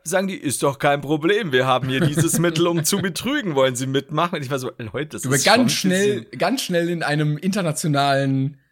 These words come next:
Speaker 2: äh, Kriminalfall gelandet.
Speaker 1: Ja, so bist, genau, so bist du dann. Und dann am nächsten Tag steht Interpol vor der Tür und du musst flüchten, weil du irgendwie des Mordes beschuldigt wurdest.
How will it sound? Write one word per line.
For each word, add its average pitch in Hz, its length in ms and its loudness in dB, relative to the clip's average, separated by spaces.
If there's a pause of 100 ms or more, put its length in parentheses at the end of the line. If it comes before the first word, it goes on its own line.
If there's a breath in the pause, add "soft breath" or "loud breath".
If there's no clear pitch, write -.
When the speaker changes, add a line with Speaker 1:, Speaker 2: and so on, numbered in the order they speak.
(280)
Speaker 2:
äh, 127 200 -2
Kriminalfall 131 580 -4
gelandet. 98 540 -10
Speaker 1:
Ja, 170 220 2
so 269 100 -4
bist, - 180 -6
genau, 180 240 0
so 175 140 -4
bist 190 240 -6
du 156 60 -6
dann. 123 180 0
Und 127 120 -8
dann 170 120 0
am 170 80 -4
nächsten 175 300 -8
Tag 180 180 -4
steht 160 100 -10
Interpol 156 400 -6
vor 151 140 -8
der 131 120 -4
Tür 170 160 -4
und 160 80 -8
du 147 60 -10
musst 127 220 -10
flüchten, 196 360 -10
weil 160 100 -4
du 143 60 -4
irgendwie 139 160 -6
des 120 140 -10
Mordes 117 320 -2
beschuldigt 196 460 -6
wurdest. 220 200 -4